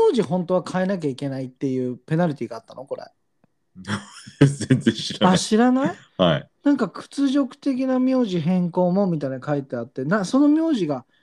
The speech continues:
Speaker 1: 何なのか俺分かんなくて。
Speaker 2: あ、このジェイク・ポールとの試合の
Speaker 1: ね、負けたら、
Speaker 2: 負けたら？
Speaker 1: うん。
Speaker 2: あー、なんかそういうの見たかも。
Speaker 1: あ、トミ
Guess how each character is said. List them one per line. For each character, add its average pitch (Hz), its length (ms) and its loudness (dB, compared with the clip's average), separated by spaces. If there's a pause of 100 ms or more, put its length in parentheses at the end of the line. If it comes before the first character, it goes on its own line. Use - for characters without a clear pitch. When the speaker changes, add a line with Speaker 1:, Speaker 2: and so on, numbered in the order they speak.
(140)
Speaker 1:
何 262 180 4
な 240 100 4
の 160 120 -2
か 135 120 -8
俺 135 140 -4
分 139 220 -2
か 196 100 0
ん 180 60 -2
な 131 100 -4
く - 140 -14
て。 120 200 -8 (360)
Speaker 2:
あ、 135 180 4
こ - 160 2
の 131 140 2
ジ 110 120 0
ェ - 40 4
イ 143 60 -4
ク・ 143 60 -20
ポ 165 140 -2
ー 135 40 0
ル 120 80 -8
と 98 140 -6
の 104 140 -6
試 110 260 -8
合 110 120 -2 (200)
の 127 380 -4
Speaker 1:
ね、 160 140 2
負 180 100 0
け 233 160 2
た 233 180 2
ら、 208 120 0
Speaker 2:
負 247 80 0
け 165 60 -4
た 120 100 0
ら？ 85 340 -4
Speaker 1:
う 160 80 -4
ん。 147 180 -2
Speaker 2:
あ 139 880 -6
ー、 143 40 -6
な 147 140 -6
ん 151 40 -14
か 143 140 -10
そ 160 440 -2
う 165 40 -10
い 170 140 -8
う 175 60 -10
の 156 100 -10
見 131 40 -10
た 143 80 -2
か 180 60 4
も。 190 60 4
Speaker 1:
あ、 - 0 -
ト 202 40 6
ミ 262 100 6